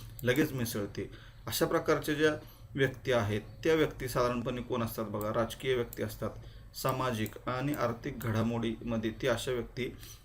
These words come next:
अभिरुची, अ, घेत असतात आणि राजकारणी असतील, समाजसुधारक असतील, ह्या व्यक्ती या प्रकारामध्ये मोडतात. म्हणजे बहिर्मुखी व्यक्ती ज्या आहेत, त्या मनामध्ये काहीच ठेवत नाहीत,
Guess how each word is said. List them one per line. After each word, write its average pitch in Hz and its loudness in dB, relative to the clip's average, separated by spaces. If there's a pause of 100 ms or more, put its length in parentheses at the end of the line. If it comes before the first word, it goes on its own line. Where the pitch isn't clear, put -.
अभिरुची, 147 4
अ, 120 -2
घेत 117 0
असतात 110 0
आणि 117 0
राजकारणी 135 2
असतील, 113 -4
समाजसुधारक 127 -2
असतील, 110 -2 (400)
ह्या 151 2
व्यक्ती 127 0
या 123 4
प्रकारामध्ये 104 -4 (180)
मोडतात. 135 2
म्हणजे - -10
बहिर्मुखी 147 4
व्यक्ती 151 0
ज्या 127 2
आहेत, 110 2
त्या - -2
मनामध्ये 139 0
काहीच 131 -4
ठेवत 120 2
नाहीत, 107 -2